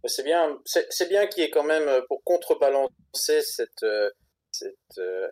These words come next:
abondance de, de, de cols, qu'on ait vraiment un chrono tout plat, parce que, euh, autour, je, je trouvais que le chrono, euh,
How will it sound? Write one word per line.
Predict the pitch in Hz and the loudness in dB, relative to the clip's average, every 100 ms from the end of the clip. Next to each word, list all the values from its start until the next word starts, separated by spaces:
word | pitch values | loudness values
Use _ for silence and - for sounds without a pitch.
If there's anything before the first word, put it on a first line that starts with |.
| - - | -12 -6
abondance | 139 143 156 156 165 165 147 - - 127 | -4 0 2 4 4 4 2 -4 -6 -2
de, | 110 107 104 104 | 0 0 -2 -6
de, | 107 107 - _ _ | -6 -6 -10 _ _
de | 120 123 - | -8 -8 0
cols, | 160 180 190 208 - _ _ _ | 2 4 4 0 -6 _ _ _
qu'on | - 120 | -6 -2
ait | 143 139 | 0 0
vraiment | 127 123 131 151 156 151 120 - | 0 2 2 2 2 0 -2 -4
un | - | -6
chrono | - 131 131 135 | -2 -2 -2 -6
tout | 135 | -6
plat, | 131 131 110 92 | -2 0 0 -4
parce | 101 - | -12 -12
que, | 98 | -8
euh, | 98 98 98 98 98 _ _ _ _ - - - - | -4 -4 -4 -6 -8 _ _ _ _ -16 -16 -18 -12
autour, | 123 123 - 147 170 160 131 | -10 -10 -6 -2 2 2 0
je, | 113 - | -4 -8
je | - | -10
trouvais | 127 123 120 139 | -8 -4 0 0
que | 113 | -2
le | 107 | -4
chrono, | - 113 113 135 143 131 110 | -2 -2 0 2 4 2 0
euh, | 95 | -6